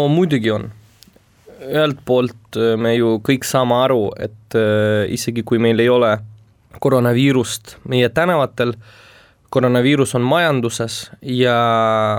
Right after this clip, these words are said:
see majandussurutis kohe on tunda ka, äh, sotsiaalvaldkonnas. Ja seetõttu meie sotsiaaltöötajate jaoks, lastekaitsetöötajate jaoks,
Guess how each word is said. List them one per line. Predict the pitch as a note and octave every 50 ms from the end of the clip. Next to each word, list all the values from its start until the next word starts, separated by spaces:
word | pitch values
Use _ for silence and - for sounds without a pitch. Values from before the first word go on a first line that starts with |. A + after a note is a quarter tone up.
| A2 A2 - - - - -
see | - - C3 A#2+
majandussurutis | A#2+ A#2+ C3 C#3 C#3+ C3+ C3 B2 A#2+ A2 A2+ A2+ - - - - - C#3+ C#3+ C#3 C3 B2 - - A#2+ - - -
kohe | - C3+ C3+ C3+ B2
on | A#2+ A#2 A#2+ A#2 A#2
tunda | C#3+ C#3+ C#3+ C#3 B2+ A#2+ A#2 A2+
ka, | - B2+ A#2 A2+ A2 G#2+ G#2+
äh, | G#2 G#2+ - - - - - - _ _ _ _ _ _ - - G#2+ G#2 G#2+ G#2+ A2 A2+
sotsiaalvaldkonnas. | G#2+ - C#3 C3 - - D3+ D3+ C3+ B2 A#2+ A#2+ A2+ G#2 A2 - - - - - - - - - - _ _ -
Ja | C3+ B2+ B2 A#2+ A#2+ A#2+ A#2 A2+
seetõttu | - - D#3 D3+ C#3 C#3 C#3 C3 C3 - _ - A#2+ A#2+ A#2+ A#2 A2+
meie | A#2+ B2+ B2+ B2+ B2 A#2+ A#2+ A2+ A2+
sotsiaaltöötajate | A2+ - C#3 - - C#3 B2+ A#2+ A2+ - D3+ D#3+ D#3 D3 - - B2 A#2+ A#2 - B2+ A#2+
jaoks, | A#2 A2+ A2+ - - - -
lastekaitsetöötajate | A#2+ C3+ D#3 D#3+ - - C3+ - - A#2+ A#2 A#2 - A#2+ - - B2+ A#2+ A#2 - B2 A#2 A2+ A2 - A#2 A2+
jaoks, | A2+ A2+ A2+ G#2+ G#2+ - -